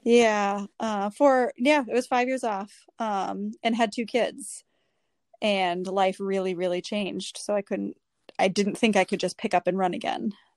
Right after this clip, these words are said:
Um, and I did a whole bunch of yoga during that time and just never, I had always pictured myself as a runner from cross country on. And then I just was like, "Nope, I'm not a runner anymore. I think, I think it's done." Um, that, that was a different chapter of my life.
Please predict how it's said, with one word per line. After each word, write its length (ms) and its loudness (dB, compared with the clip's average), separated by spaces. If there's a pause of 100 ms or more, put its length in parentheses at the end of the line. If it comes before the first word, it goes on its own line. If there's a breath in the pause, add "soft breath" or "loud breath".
(260)
Um, 520 -4 (720 loud breath)
and 160 4
I 60 2
did 140 2
a 80 -2
whole 160 2
bunch 200 0
of 60 0
yoga 680 6
during 260 -2
that 180 0
time 560 0
and 300 -4
just 140 -6
never, 400 2 (300)
I 60 0
had 120 2
always 160 4
pictured 280 -6
myself 300 -4
as 100 -6
a 60 -4
runner 240 -2
from 160 -6
cross 220 -4
country 280 -4
on. 160 2
And 100 0
then 80 0
I 100 -2
just 200 -10 (800)
was 280 -4
like, 160 0
"Nope, 260 4
I'm 120 6
not 120 6
a 40 2
runner 220 0
anymore. 260 0
I 100 0
think, 240 -12 (180)
I 40 -2
think 140 -2
it's 140 -12
done." 220 -4 (220)
Um, 280 -4
that, 200 0
that 140 4
was 100 2
a 40 0
different 260 -2
chapter 260 -2
of 100 -6
my 100 -2
life. 260 -6